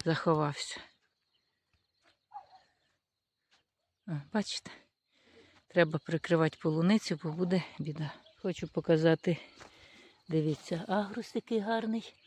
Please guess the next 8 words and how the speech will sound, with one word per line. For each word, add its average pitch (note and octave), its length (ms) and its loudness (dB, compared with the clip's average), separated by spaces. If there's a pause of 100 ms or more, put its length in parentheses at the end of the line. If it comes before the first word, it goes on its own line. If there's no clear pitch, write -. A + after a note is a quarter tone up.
(520)
Не G3 180 6
знаю, D#3+ 340 8
поки F3+ 320 4
що F#3 260 6 (200)
хвороб F#3 520 6
не F3 120 6
видно, G#3+ 540 6
але F3 300 2